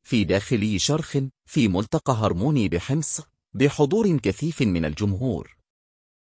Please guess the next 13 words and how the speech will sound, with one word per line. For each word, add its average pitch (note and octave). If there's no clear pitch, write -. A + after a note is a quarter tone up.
يبدأ D#3+
الفيلم D3+
بصوت C#3
أحدهم A2
وهو F#2+
يرفع G#2+
الأذان F#2+
من F2+
دون D3
أن E2
يظهر A2
على D#2
الشاشة، C3+